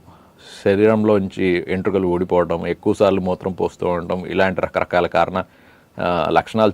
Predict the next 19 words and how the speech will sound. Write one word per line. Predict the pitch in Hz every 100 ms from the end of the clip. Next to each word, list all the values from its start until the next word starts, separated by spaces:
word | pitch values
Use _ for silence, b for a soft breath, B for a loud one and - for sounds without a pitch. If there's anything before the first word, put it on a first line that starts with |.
| 101
చూపిస్తూ | 90 - 90
ఉంటాయి. | 87 110 127
అట్లాంటప్పుడు | - - 98 98 110 123
మనము | 101 95 92 85 98 - b b
వాటిని | 92 92 90
పరీక్షించి | 87 92 - 107 107 147 - 95
ఎటువంటి | 95 101 92
ఇబ్బంది | 90 87 95 98
ఉంటే | 92 85 -
దగ్గరలోని | 120 90 95 98 92
పశు | 90 85
వైద్యాధికారిని | 92 87 85 82 87 85
సంప్రదించినట్టయితే | 85 82 85 85 - 82 80 87 147
మీకు | 135 90
తగినైన | - 85 85 85 82 - _ b b b b -
చికిత్స | 87 90 90
అందించడం | 85 80 85
జరుగుతుంది. | 82 80 80 85 113 151 _ _ _ _ _ _ b b b b b b b _ _ _ _ 123 - 80 - - - -
అందుకని | 92 113 113 90 101